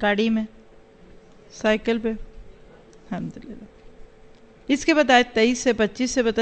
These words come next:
چلتا ہے کہ لوگ باپ دادا کے طور طریقے نہیں چھوڑنا چاہتے۔ آپ دیکھیں، کسی کے اندر سے بہت مشکل چیز جو چھڑانی ہے، وہ باپ دادا کے نام پر کیے ہوئے کام، جو بچپن سے کرتے آتے ہیں۔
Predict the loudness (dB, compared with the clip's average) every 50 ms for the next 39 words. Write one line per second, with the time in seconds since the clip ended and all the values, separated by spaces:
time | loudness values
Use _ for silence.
0 | -2 0 -2 -2 -2 0 2 2 2 2 2 2 2 2 0 0 0 2 4 4
1 | 4 4 4 2 2 4 2 2 2 2 0 0 2 0 0 0 0 -2 -2 -2
2 | 0 2 4 4 4 4 2 0 -2 -4 -2 0 2 2 4 4 4 4 4 2
3 | 2 2 2 0 0 0 -2 -2 -2 -4 -4 -4 -4 -6 -6 -6 -8 -14 -20 _
4 | _ _ _ _ _ _ _ _ _ _ _ _ _ _ _ _ -20 -20 _ _
5 | -20 -12 0 4 4 4 4 4 0 0 2 2 2 2 2 0 -2 0 0 -2
6 | 0 2 2 2 2 4 2 2 2 2 -2 -2 0 -2 0 0 0 0 0 0
7 | 0 0 0 -2 -2 0 0 0 0 0 -2 -2 0 0 0 0 -2 0 -4 -4
8 | -2 0 0 0 2 2 2 2 2 0 0 0 -2 -2 0 0 2 4 6 4
9 | 4 4 2 0 -2 0 0 0 0 0 -2 -2 0 0 0 0 0 0 0 0
10 | -2 -2 -4 -2 0 0 0 0 0 0 0 0 0 -2 -2 -2 0 0 0 -2
11 | -4 -6 -10 -12 -18 _ -20 _ _ _ -20 -20 -20 -20 -20 _ _ _ -20 _
12 | _ 2 2 2 4 4 2 2 2 2 2 4 4 4 4 2 0 2 2 0
13 | 0 0 0 2 2 2 2 0 0 0 0 0